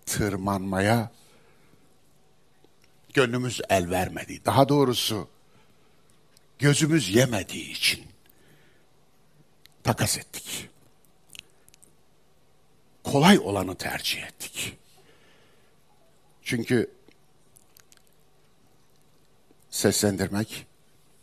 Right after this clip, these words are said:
yaşamaktan daha kolaydı. O zor yokuşu tırmanmaktan daha kolay olan duvara asmaktı. Suyun içine öf-, öf-, üfleyip içmekti.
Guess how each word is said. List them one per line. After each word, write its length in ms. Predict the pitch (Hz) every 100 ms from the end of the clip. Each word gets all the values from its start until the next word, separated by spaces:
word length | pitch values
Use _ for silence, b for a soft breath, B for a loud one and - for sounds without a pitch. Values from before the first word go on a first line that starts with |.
| _ _ _ - - - _ _ - -
yaşamaktan 640 | - 92 87 - - -
daha 180 | 92 98
kolaydı. 640 | - - - - - - - - _ _ _ _ _ _ b b b b b b _ _ _ _ _ _ _ - _ _ _ _ _ _ _ _
O 100 | 135
zor 220 | 110 143 147
yokuşu 440 | 107 107 - -
tırmanmaktan 1160 | - 101 107 98 107 - - - - 113 113 95
daha 260 | 104 -
kolay 320 | - 92 87
olan 380 | - 87 104 127 - _ _ _ _ _ _ -
duvara 320 | 104 104 101
asmaktı. 760 | - - - - - - - - - _ _ _ _ _ - - _ - _ - _
Suyun 360 | - - 120 123
içine 320 | 110 110 113
öf-, 140 | 113
öf-, 340 | - 98 - -
üfleyip 460 | - 92 104 -
içmekti. 640 | - - - - - -